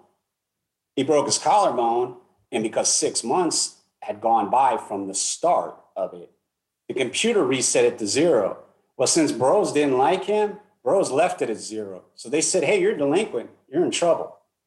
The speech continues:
So they put on extra military instruction. That means he had to work two hours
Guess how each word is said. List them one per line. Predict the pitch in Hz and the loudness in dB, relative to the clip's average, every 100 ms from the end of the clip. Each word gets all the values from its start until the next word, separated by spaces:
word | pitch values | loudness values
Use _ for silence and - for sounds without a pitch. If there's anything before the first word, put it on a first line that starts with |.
| _ _ | _ _
So | 143 | 0
they | 143 | 0
put | 143 | 2
on | 165 151 143 | 4 4 4
extra | 131 127 - | 2 0 -2
military | 135 127 127 131 117 | 0 2 0 0 -2
instruction. | 110 - 131 110 - - - | -2 0 0 0 -6 -10 -4
That | 127 | -2
means | 135 120 | 0 -2
he | 127 | 0
had | |
to | 120 | 0
work | 110 117 - | 0 -2 -4
two | 135 | 0
hours | 131 123 | 2 2